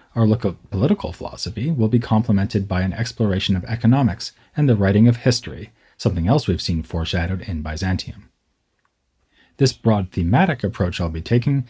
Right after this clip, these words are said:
will be compensated by a rather narrow geographical approach. This introduction may have made you feel like a visitor to Boston's North End.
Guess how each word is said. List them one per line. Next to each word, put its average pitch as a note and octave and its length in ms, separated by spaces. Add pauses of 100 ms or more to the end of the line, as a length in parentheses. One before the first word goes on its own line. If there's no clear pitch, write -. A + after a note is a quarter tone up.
(220)
will E3+ 120
be D3+ 240
compensated F#2 640
by F2+ 140
a F2+ 100
rather F2+ 300
narrow E2 480
geographical A#2 640
approach. - 500 (960)
This C3 180
introduction F2+ 600
may F#2+ 160
have F2 160
made F2+ 160
you F2 80
feel F#2 220
like F2 200
a F2+ 80
visitor G#2+ 420
to F#2 120
Boston's F#2+ 540
North E2+ 240
End. G#2 320